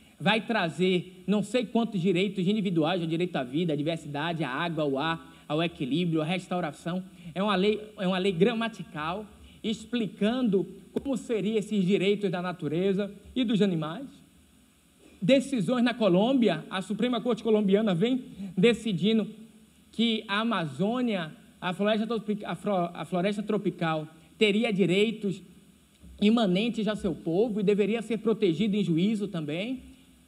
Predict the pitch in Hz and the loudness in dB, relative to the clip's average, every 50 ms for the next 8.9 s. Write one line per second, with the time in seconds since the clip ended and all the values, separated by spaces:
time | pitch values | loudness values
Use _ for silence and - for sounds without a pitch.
0 | _ _ _ _ - 160 190 254 285 277 302 285 262 247 226 247 226 214 - 196 | _ _ _ _ -4 -2 -2 -2 0 0 0 0 0 0 0 0 -2 -2 0 -2
1 | 190 180 - 185 160 151 156 151 147 139 131 135 - - - - - 180 214 220 | -2 -2 -2 -4 -4 -2 -2 -2 -4 -4 -6 -10 -14 -18 -16 -2 4 4 4 4
2 | 220 220 226 214 220 220 - 220 202 - 247 240 220 240 262 254 - 208 175 165 | 4 2 0 0 0 -2 -4 -6 -6 -6 -6 -6 -6 -8 -8 -6 -4 -2 -2 -2
3 | 160 156 165 - - - - - - - - - - _ - - 220 247 220 240 | -2 -4 -8 -12 -18 -20 -20 -20 -20 -20 -20 -20 -20 _ 6 6 6 6 6 2
4 | 220 226 240 220 - - 208 196 220 220 220 226 202 196 190 185 185 170 185 214 | 0 0 -2 -2 0 2 4 4 4 4 2 0 0 2 2 2 2 2 2 0
5 | 233 233 220 190 170 185 247 254 247 226 196 202 175 165 165 170 185 208 233 226 | 0 -2 -2 0 0 0 0 0 -2 -2 -2 -2 -2 -2 -2 -2 0 -2 -2 -2
6 | 190 190 180 143 - - - - - 147 151 143 135 147 - - 156 143 147 165 | -2 -2 -4 -4 -6 -10 -14 -8 -6 -4 -4 -4 -4 -6 -8 -8 -6 -6 -4 -4
7 | 170 180 185 160 175 156 139 - - 208 233 240 220 180 - - - - - - | -4 -4 -4 -4 -6 -8 -8 -8 -6 -6 -4 -4 -6 -8 -10 -12 -20 -20 -20 -20
8 | - - - - - _ _ - - 262 294 311 320 359 - - - - | -20 -20 -20 -20 -20 _ _ 0 2 4 4 4 2 0 -4 -8 -12 -18